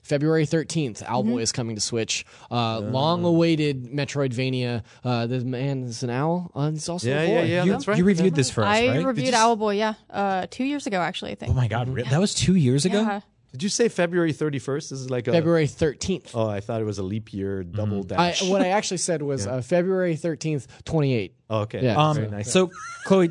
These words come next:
Speaker 4: tell us about Owlboy and, like, why, why it would work on Switch.
Speaker 2: Um,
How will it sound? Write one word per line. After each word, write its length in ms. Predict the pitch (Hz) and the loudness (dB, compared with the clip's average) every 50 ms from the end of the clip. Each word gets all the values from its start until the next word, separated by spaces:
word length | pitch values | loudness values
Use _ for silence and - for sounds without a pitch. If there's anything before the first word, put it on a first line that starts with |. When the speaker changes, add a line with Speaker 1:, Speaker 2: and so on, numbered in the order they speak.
| 151 - - | 0 0 2
Speaker 4:
tell 200 | 170 170 175 190 | 4 4 6 4
us 100 | 185 - | 4 2
about 140 | 175 170 160 | 2 2 2
Owlboy 480 | 147 131 139 135 127 127 123 123 117 110 | 4 4 2 4 4 4 4 4 2 2
and, 460 | 120 120 117 117 113 110 110 107 110 | 2 2 2 2 2 0 0 0 4
like, 180 | 117 120 113 110 | 4 4 4 2
why, 680 | 113 117 113 113 117 117 117 120 117 117 110 107 107 110 - | -2 -4 2 4 4 6 6 4 4 2 0 -2 -4 -6 -2
why 180 | 117 123 127 131 | 2 2 4 4
it 80 | 127 | 4
would 120 | 117 117 113 | 2 0 0
work 180 | 110 110 110 110 | 0 0 0 0
on 100 | 110 95 90 | -2 -4 -4
Switch. 500 | - - 104 90 80 - - - - - _ _ _ _ _ _ - - - - | -4 -4 -4 -6 -6 -6 -8 -10 -10 -12 _ _ _ _ _ _ -20 -14 -4 2
Speaker 2:
Um, 380 | 240 240 240 233 226 220 208 | 4 6 6 6 6 4 0